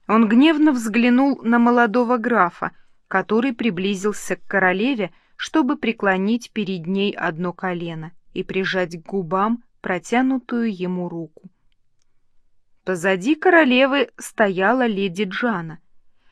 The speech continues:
Когда она увидела возле себя молодого человека, к которому была неравнодушна,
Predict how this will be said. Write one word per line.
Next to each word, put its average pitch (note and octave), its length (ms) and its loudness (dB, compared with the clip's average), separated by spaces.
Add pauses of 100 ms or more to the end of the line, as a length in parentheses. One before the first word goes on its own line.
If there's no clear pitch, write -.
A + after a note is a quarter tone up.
(200)
Когда G3+ 400 4
она G#3 220 4
увидела G3+ 540 2
возле G3 340 -2
себя G3 500 0
молодого G3 580 0
человека, G3 760 0 (320)
к - 40 -6
которому G3+ 540 2
была G#3 300 2
неравнодушна, G3+ 920 -2